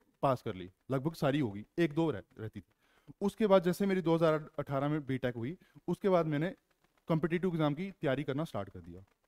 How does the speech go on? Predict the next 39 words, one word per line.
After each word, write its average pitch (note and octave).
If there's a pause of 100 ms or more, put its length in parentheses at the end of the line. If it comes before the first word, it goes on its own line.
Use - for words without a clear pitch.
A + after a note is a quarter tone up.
(1600)
मैंने F3+
कॉम्पिटिटिव F#3
एग्जाम F#3
की G3+
तैयारी E3+ (360)
जेई E3+
से F#3+
स्टार्ट G2+
की, F#2 (220)
जेई C#3+
के D#3+
एग्जाम C3
से D#3+
स्टार्ट F2+
की। G2 (580)
तो B2
जेई D#3+
के G3+
एग्जाम E3+
के F3
लिए F3+
मैं D#3+ (880)
अभय F3
सर F#3
के F3+
पास D#3
आया C3 (380)
और D#3
मैंने E3+ (680)
अभय D3+
सर E3+
की F3
गाइडेंस D3
में E3+
जेई C3+
की D#3
तैयारी A#2
स्टार्ट F#2
की। F#2+